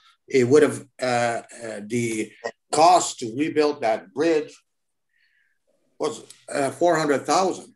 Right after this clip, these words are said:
and council was ready to go that route, but the resident were not.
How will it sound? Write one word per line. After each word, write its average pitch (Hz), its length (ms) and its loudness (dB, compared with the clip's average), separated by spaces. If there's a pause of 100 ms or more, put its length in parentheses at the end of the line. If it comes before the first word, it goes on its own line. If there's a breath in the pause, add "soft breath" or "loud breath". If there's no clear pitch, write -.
(500)
and 127 400 -4
council 156 380 2
was 107 280 0 (100)
ready 135 600 0 (240)
to 127 80 -12
go 160 420 2 (100)
that 113 240 -4
route, 156 400 0
but 139 300 0
the 143 100 0
resident 147 640 -2
were 135 200 -2
not. 131 360 -2